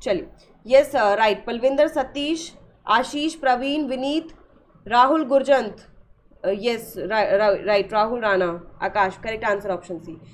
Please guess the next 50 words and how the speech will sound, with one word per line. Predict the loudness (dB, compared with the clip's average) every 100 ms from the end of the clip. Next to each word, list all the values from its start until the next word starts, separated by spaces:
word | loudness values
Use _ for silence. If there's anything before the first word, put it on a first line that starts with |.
| -20 -10
Next | -6 -4
देखिए, | -4 -6 -10 -16 -18 -18 -18 -20 -20 -20 -20 -20 -20 -20 -14
सेवेंटी | -2 4 4 2
फोर्थ | -2 2 2 2
world | 0 2 4 4
health | 0 0
assembly | 0 0 -4 0
अभी | 0 0
हुई | -6 -10
थी, | -8 -10
उसके | -8 -6
बारे | 0 0 0
में | -6
कौन | -4 -4
सा | -4
कथन | -10 -8 -8 -8
सही | -8 -6 -6
है? | -6 -8 -10 -16 -16 -18 -16 -16 -18 -18 -18 -10 -2
तो | -2
इसकी | -2 -4
जो | 0
अध्यक्षता | 0 0 -6 -6 -4
की | -2 -2
गई | -4 -4
थी, | -6 -6 -4 -6
ये | -4 -4 -4 -12 -20 -20 -20 -8
प्रधानमंत्री | 2 2 2 0 0
नरेंद्र | 4 4 4
मोदी | 0 -2
द्वारा | 2 4 4
की | -2 -8
गई | -6
थी | -6 -6 -8 -8 -20 -20 -20 _ _ _ _ -20 -2
और | 0
इसके | 0 -2
executive | -6 -6 -10 -4 -4
board | -2 -6 -4
ने | -6
request | -6 -2 -2 -2 -6
की | -4
है | -4
member | -4 -6 -6
कंट्रीज | -4 -6 -6 -14 -10
से | -6
कि | -4
भाई, | -4 0
आप | 0
जो | 0
diabetes | -2 -2 0 -2 -4 -4
है, | -4 -4